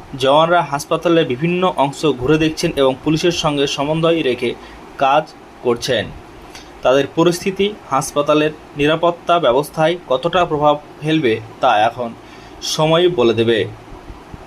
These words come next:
ইতিমধ্যে সিআইএসএফের জওয়ানরা উত-, উচ্চপদস্থ যারা আধিকারিক রয়েছে, তারা ইতিমধ্যেই হাসপাতাল চত্বরে পৌঁছে গেছে এবং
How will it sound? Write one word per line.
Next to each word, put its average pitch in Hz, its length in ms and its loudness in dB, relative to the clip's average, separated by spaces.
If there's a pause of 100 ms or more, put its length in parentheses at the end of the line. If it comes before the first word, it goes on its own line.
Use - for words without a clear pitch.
(540)
ইতিমধ্যে 175 480 2
সিআইএসএফের 165 720 2 (280)
জওয়ানরা 123 500 2 (300)
উত-, - 640 -12
উচ্চপদস্থ 170 640 0 (180)
যারা 131 260 2
আধিকারিক 147 540 0
রয়েছে, 113 360 -2 (200)
তারা 139 280 4
ইতিমধ্যেই 151 560 -6 (180)
হাসপাতাল 143 500 0
চত্বরে 143 480 -2 (100)
পৌঁছে 139 260 0
গেছে 156 340 0
এবং 131 260 2